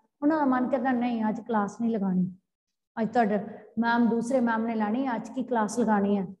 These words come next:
ਸਾਡੇ ਕਿਹੜਾ, ਸਾਡੇ subject teacher ਨੇ ਲੈਣੀ ਹੈ, ਹੈ ਨਾ?" ਕੁਛ ਇੱਕ ਬੱਚਿਆਂ ਦਾ ਮਨ ਵੈਸੇ ਹੀ ਬੇਈਮਾਨ ਹੋਇਆ ਰਹਿੰਦਾ ਕਿ online ਚੱਲ ਰਹੀ ਹੈ classes, ਸਾਡਾ ਮੋ-, ਸਾਡਾ ਮਨ ਹੈ, ਅਸੀਂ ਲਾਈਏ ਨਾ ਲਾਈਏ।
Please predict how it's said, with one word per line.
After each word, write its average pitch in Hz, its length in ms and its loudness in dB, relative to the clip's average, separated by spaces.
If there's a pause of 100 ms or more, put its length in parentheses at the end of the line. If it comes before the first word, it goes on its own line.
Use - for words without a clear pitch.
ਸਾਡੇ 220 280 -2
ਕਿਹੜਾ, 269 260 4 (260)
ਸਾਡੇ 220 320 0
subject 226 420 -4
teacher 233 240 -6
ਨੇ 233 140 -2
ਲੈਣੀ 202 320 -6
ਹੈ, 190 80 -10 (460)
ਹੈ 247 40 2
ਨਾ?" 311 80 4 (440)
ਕੁਛ 285 200 0
ਇੱਕ 285 140 0
ਬੱਚਿਆਂ 262 320 4
ਦਾ 269 80 6
ਮਨ 254 240 4
ਵੈਸੇ 240 260 2
ਹੀ 254 100 2
ਬੇਈਮਾਨ 277 340 6
ਹੋਇਆ 254 260 2
ਰਹਿੰਦਾ 247 260 -2 (560)
ਕਿ 381 60 2
online 349 520 4
ਚੱਲ 311 200 4
ਰਹੀ 320 180 0
ਹੈ 339 60 0
classes, 302 600 -2
ਸਾਡਾ 262 300 2
ਮੋ-, 240 440 0
ਸਾਡਾ 247 340 2
ਮਨ 277 340 0
ਹੈ, 320 120 0
ਅਸੀਂ 320 200 -6
ਲਾਈਏ 254 400 -2
ਨਾ 247 220 -4
ਲਾਈਏ। 285 300 -4